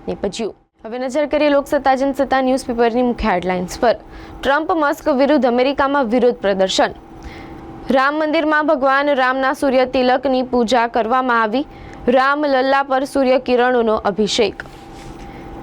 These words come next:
માલેગાંવ બ્લાસ્ટ કેસની સુનાવણી કરી રહેલા ન્યાયાધીશની ટ્રાન્સફર. ઇઝરાયેલે બે બ્રિટિશ સાંસદોની અટકાયત કરી, બંને દેશો વચ્ચે તણાવ.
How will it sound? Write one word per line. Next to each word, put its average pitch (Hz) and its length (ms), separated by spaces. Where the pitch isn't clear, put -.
માલેગાંવ 302 640
બ્લાસ્ટ 285 460
કેસની 285 460
સુનાવણી 269 600
કરી 247 280
રહેલા 254 520
ન્યાયાધીશની 247 720
ટ્રાન્સફર. 214 600
ઇઝરાયેલે 277 460
બે 285 180
બ્રિટિશ 277 400
સાંસદોની 277 680
અટકાયત 262 480
કરી, 269 280
બંને 254 360
દેશો 262 380
વચ્ચે 240 320
તણાવ. 208 400